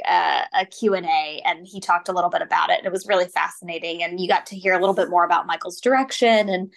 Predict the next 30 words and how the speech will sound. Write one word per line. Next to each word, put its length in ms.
um, 400
yeah, 200
it 80
was, 160
it 140
was 80
just 180
really 280
cool 280
that 140
there's 220
a 40
lot 160
more 120
information 420
there 140
that 80
we 120
didn't 360
have, 380
and 240
so, 340
yeah, 160
I, 220
I 120
love 180
to, 280
to 100
know 180
that. 200